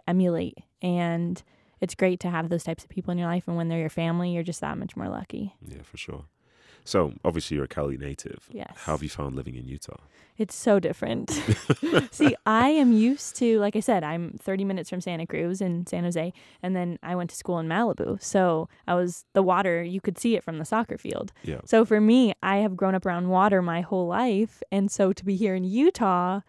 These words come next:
Speaker 1: not by an ocean, is kinda strange to me. But I
Speaker 2: Mm-hmm.
Speaker 1: love the mountains. I drive up in them all the time, and I, it's very different than California,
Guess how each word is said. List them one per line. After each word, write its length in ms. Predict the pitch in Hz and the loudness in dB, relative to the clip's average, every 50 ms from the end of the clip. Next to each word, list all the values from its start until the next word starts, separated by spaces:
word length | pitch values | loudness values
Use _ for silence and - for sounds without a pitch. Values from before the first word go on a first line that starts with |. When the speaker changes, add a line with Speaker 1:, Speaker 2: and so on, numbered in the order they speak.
| _ _ _ _ _ _ _ _ _ - | _ _ _ _ _ _ _ _ _ 2
Speaker 1:
not 380 | 208 208 214 214 233 240 214 | 4 6 8 8 6 6 6
by 180 | 196 214 208 202 | 4 4 6 6
an 120 | 190 185 196 | 4 4 6
ocean, 680 | 220 262 320 - - - 208 190 185 180 180 175 - - | 6 6 6 4 4 4 4 4 4 2 0 -2 -2 -2
is 140 | - 190 - | -2 -4 -2
kinda 400 | - - 214 208 202 185 175 - - _ _ - - | 0 0 2 4 4 2 0 -2 -6 _ _ -16 -12
strange 380 | - - - 220 220 226 226 - | -6 0 2 4 6 6 4 4
to 100 | - 196 | 0 -6
me. 220 | - 101 - 208 202 - - | -6 -6 -8 -10 -12 -8 -4
But 140 | - 196 202 | 0 4 4
I 80 | 202 196 | 4 4
Speaker 2:
Mm-hmm. 120 | 190 185 | 6 6
Speaker 1:
love 260 | 196 196 202 202 202 | 6 6 6 4 2
the 100 | 190 202 | 0 0
mountains. 560 | 190 185 170 160 - 170 170 170 175 180 - - - | 0 0 -2 -2 -4 -4 -4 -4 -4 -6 -6 -8 -6
I 80 | - 185 | -4 -2
drive 300 | 185 185 185 180 190 196 208 | 0 0 2 2 2 2 2
up 140 | 202 - 190 | 0 0 -2
in 80 | 185 180 | -4 -2
them 220 | 175 170 165 165 - - | -2 -4 -4 -6 -6 -2
all 200 | - 185 196 202 | 2 2 2 2
the 120 | 185 185 | 2 -2
time, 500 | - - 165 156 143 147 147 147 156 165 - _ _ _ _ _ _ _ | -6 -8 -8 -8 -8 -8 -8 -10 -10 -12 -14 _ _ _ _ _ _ _
and 680 | - 190 190 185 180 180 175 175 175 170 175 175 170 - - - _ _ _ _ _ _ _ _ _ _ - | -4 -2 0 0 0 0 0 0 -2 -2 -4 -4 -6 -8 -12 -20 _ _ _ _ _ _ _ _ _ _ 2
I, 800 | 202 202 196 190 190 190 190 185 185 185 185 185 185 185 180 180 - _ _ _ _ _ _ _ _ _ _ _ _ _ - | 4 4 4 4 4 2 2 2 0 0 0 -2 -2 -4 -4 -6 -10 _ _ _ _ _ _ _ _ _ _ _ _ _ 2
it's 160 | 220 233 - | 4 4 4
very 320 | 190 175 170 202 196 196 208 | 2 2 2 4 4 4 4
different 200 | 226 220 247 254 | 4 4 4 2
than 100 | 269 247 | 2 2
California, 640 | 220 214 208 202 - 202 185 175 175 170 175 180 | 2 2 2 2 2 0 0 0 0 -2 -2 -4